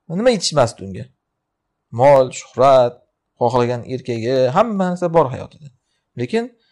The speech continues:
o'zini ana shu matohga aylanib qolganini his qilgan. Bu-, bugun o'sha butun dunyodagi tadqiqotlar o'tkazilganda ham ko'p o'zini o'ldirishga harakat ayollardan uchrayotganining sababi mana shu.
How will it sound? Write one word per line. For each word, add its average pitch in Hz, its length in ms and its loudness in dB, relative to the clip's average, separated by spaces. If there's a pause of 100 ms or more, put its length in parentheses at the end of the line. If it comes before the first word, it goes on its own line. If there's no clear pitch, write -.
(260)
o'zini 143 280 -4
ana 139 160 -4
shu 135 120 -10
matohga 139 460 -2
aylanib 135 300 2
qolganini 123 380 -2
his - 140 -18
qilgan. - 260 -20 (3000)
Bu-, 165 200 0
bugun 190 320 0
o'sha 190 200 2
butun 185 240 -2 (100)
dunyodagi 202 560 4 (100)
tadqiqotlar 175 720 2
o'tkazilganda 147 840 -4
ham 226 120 4 (920)
ko'p 262 260 4
o'zini 196 280 0
o'ldirishga 202 640 2
harakat 196 400 4 (260)
ayollardan 202 640 4
uchrayotganining 180 760 2
sababi 180 360 4
mana 139 200 -2
shu. - 140 -16